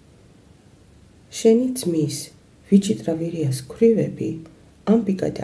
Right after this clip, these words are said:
ამბალიკა შენ ცოლად შეირთე,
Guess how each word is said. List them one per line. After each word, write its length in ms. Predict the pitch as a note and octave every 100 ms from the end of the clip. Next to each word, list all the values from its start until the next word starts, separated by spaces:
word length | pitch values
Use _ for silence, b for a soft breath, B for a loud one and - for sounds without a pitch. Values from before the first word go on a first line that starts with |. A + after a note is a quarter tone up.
| -
ამბალიკა 640 | E3+ G3 B3 - - - - B B B
შენ 300 | - A3 F#3+ D3+ - - -
ცოლად 400 | - G#3 A#3 -
შეირთე, 680 | - E3+ C#3 C3 - -